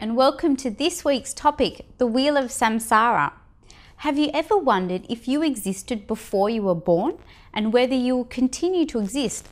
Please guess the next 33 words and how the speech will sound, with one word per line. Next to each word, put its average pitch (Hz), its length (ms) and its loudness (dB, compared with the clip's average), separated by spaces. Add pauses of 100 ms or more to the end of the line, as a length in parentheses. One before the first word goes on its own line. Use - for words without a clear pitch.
after 226 320 -2
you 202 100 -4
die? 190 340 0 (800)
If 339 200 -2
so, 180 440 -2 (220)
you 202 140 0
may 220 260 2
have 254 220 0
wondered 196 340 0
how 302 300 -2
the 330 80 2
process 247 560 -4
of 202 160 -6
life 202 340 0
and 214 160 -4
death 202 260 -2
works, 208 600 -2 (340)
how 226 220 -6
you 240 160 -4
came 233 400 -6
to 254 100 -4
have 214 240 -2
the 185 80 -2
life 185 380 -2
you 233 80 -4
have 190 260 -4
now, 190 380 -2 (320)
and 277 160 4
what 339 180 4
might 320 220 4
happen 339 420 -2
after 175 320 -6
death. - 480 -2